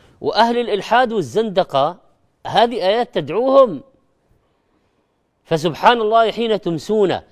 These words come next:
وحين تصبحون وله الحمد في السماوات والأرض وعشياً وحين تظهرون يخرج الحي من الميت ويخرج الميت من الحي. البيضة جماد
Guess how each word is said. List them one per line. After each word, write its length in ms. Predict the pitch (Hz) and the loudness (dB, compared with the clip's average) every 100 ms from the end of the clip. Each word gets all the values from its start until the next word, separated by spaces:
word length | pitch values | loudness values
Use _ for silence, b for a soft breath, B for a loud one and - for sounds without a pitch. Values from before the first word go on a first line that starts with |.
| b b - | b b -6
وحين 400 | 131 208 233 196 | -2 -2 -2 -2
تصبحون 680 | 165 - 139 - 208 156 98 _ _ 131 | -4 -8 -8 -2 -2 -2 -6 _ _ -2
وله 240 | 180 202 | 2 2
الحمد 340 | 180 220 196 | 0 -4 -4
في 60 | 170 | -6
السماوات 580 | 156 170 170 185 190 175 | -6 -8 -6 -4 -4 -4
والأرض 340 | 165 190 170 | -4 -4 -4
وعشياً 680 | 170 151 147 208 202 156 101 - b b | -4 -2 -4 -6 -6 -6 -6 -14 b b
وحين 380 | 127 - 233 202 | -4 -2 -2 -2
تظهرون 600 | 180 151 156 196 220 151 b b - | -2 -4 -2 0 0 -2 b b -4
يخرج 360 | 214 208 226 196 | -2 0 0 -2
الحي 360 | - 240 226 | -2 -2 -2
من 160 | 214 202 | -2 -4
الميت 540 | 196 226 233 254 - | -2 -2 -2 -6 -4
ويخرج 380 | 180 220 190 160 | -4 -2 -4 -4
الميت 400 | 165 196 190 165 | -4 -4 -4 -4
من 180 | 143 131 | -6 -6
الحي. 320 | 110 131 127 _ _ _ _ _ _ _ 143 | -8 -12 -14 _ _ _ _ _ _ _ -8
البيضة 560 | 151 214 285 185 110 - _ _ _ _ _ _ 139 | 0 6 6 6 -2 -6 _ _ _ _ _ _ -4
جماد 460 | 202 269 262 151 | 2 4 4 0